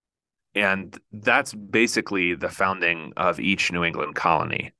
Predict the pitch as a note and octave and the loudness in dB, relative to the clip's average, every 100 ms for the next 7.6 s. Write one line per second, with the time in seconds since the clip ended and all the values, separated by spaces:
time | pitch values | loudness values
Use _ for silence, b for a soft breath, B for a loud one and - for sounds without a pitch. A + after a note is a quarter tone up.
0 | _ _ _ _ _ _ - F2+ F2 F2+ | _ _ _ _ _ _ -4 -2 -2 0
1 | G2+ B2+ - G2 F2 F#2 - F#2 F2 F2 | 2 0 0 0 2 0 0 2 0 -4
2 | D#2+ F2 F2+ F2 E2+ F2+ E2+ E2+ E2 D#2+ | -8 -4 -2 -2 0 -2 -2 -2 0 0
3 | - F2 E2 - - - _ _ _ - | 0 0 0 -2 -4 -6 _ _ _ -6
4 | F2+ F#2 F2 F2+ F2+ F#2+ - F2+ D2+ E2 | -2 2 4 2 0 -4 -2 0 0 0
5 | D#2+ - E2+ D#2 D2 - - - _ _ | 0 0 -4 -6 -6 -6 -6 -8 _ _
6 | _ _ _ _ _ _ _ _ - F#2 | _ _ _ _ _ _ _ _ -10 0
7 | F#2+ D#2 D2+ D2+ - - | 2 2 2 0 -4 -10